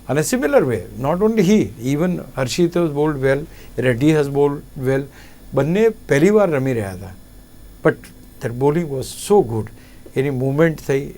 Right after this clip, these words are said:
એને વિકેટો પણ મળી. તો હું માનું છું કે જસપ્રીત બુમરાહ as a captain પણ અત્યાર સુધી સારો પુરવાર થયો છે અને as a bowler તરીકે પણ સારો પુરવાર, as a bowler તરીકે તો ખેર છે જ, પણ તે છતાંય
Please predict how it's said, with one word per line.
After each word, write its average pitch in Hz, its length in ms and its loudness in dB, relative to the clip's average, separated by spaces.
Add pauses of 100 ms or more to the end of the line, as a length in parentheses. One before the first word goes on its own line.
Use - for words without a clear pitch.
એને 127 200 -2
વિકેટો 131 440 -2
પણ 151 160 -8
મળી. 143 240 -6 (360)
તો - 80 -4
હું 214 80 -2
માનું 208 220 0
છું 214 200 -6
કે 208 280 4 (340)
જસપ્રીત 156 400 2
બુમરાહ 185 560 4
as 143 100 0
a 185 60 4
captain 185 500 -2
પણ 202 140 -2
અત્યાર 185 260 0
સુધી 170 320 -2
સારો 180 280 2
પુરવાર 185 360 0
થયો 170 260 -2
છે 156 100 -10 (520)
અને 170 240 6
as 170 60 6
a 170 140 2
bowler 147 320 4
તરીકે 165 280 0
પણ 160 200 -2
સારો 131 260 0
પુરવાર, 135 340 -2
as 139 60 -4
a 180 80 0
bowler 185 300 0
તરીકે 220 240 -2
તો 214 80 -2
ખેર 180 220 0
છે 160 380 2
જ, - 40 -8 (500)
પણ 233 140 -2
તે 226 180 0
છતાંય 131 500 0